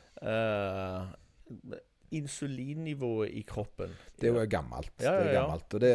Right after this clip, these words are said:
Speaker 2: det var sånn, det var en, det, igjen, der har du, det var nok sikkert forrige runde med skremsel, sant?
Speaker 1: Ja.
Speaker 2: Det er ikke, det er ikke påvist dette greiene her. Det er ikke,
Speaker 1: Nei.
Speaker 2: det er ikke, det, der er, eh, der er ikke en, eh, så jeg sier, de studiene som tar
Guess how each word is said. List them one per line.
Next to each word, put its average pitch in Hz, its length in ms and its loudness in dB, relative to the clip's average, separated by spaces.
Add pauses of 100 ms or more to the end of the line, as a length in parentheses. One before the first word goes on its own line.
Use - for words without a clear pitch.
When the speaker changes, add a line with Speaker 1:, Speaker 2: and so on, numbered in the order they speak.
Speaker 2:
det 131 120 4
var 120 120 6
sånn, 113 240 0
det 110 100 2
var 117 120 0
en, 113 40 -6 (180)
det, 113 120 2
igjen, 113 260 2 (240)
der 123 100 4
har 117 140 4
du, 110 80 2
det 117 440 -4
var 127 80 2
nok 123 140 -2
sikkert 131 160 -2
forrige 87 320 4
runde 85 260 -2
med 82 260 0 (500)
skremsel, 101 440 -2 (240)
sant? 143 160 0
Speaker 1:
Ja. 165 120 2 (320)
Speaker 2:
Det - 100 2
er 117 80 6
ikke, - 220 0 (120)
det 143 120 -2
er - 80 -2
ikke 190 100 -10
påvist 247 240 -4
dette 214 180 -6
greiene 98 260 -2
her. - 80 -14 (340)
Det 131 100 2
er - 60 2
ikke, 175 100 4
Speaker 1:
Nei. 165 60 2
Speaker 2:
det 160 100 2
er 151 60 0
ikke, 160 300 -2
det, 151 120 -2 (140)
der 143 160 2
er, 131 240 4 (460)
eh, 139 400 2
der 139 180 4
er 123 60 4
ikke 143 160 2
en, 160 80 -10 (260)
eh, 120 640 0 (840)
så 127 140 -6
jeg - 80 -6
sier, 120 300 6 (120)
de 139 80 2
studiene 123 540 0
som 139 140 -4
tar 110 520 -2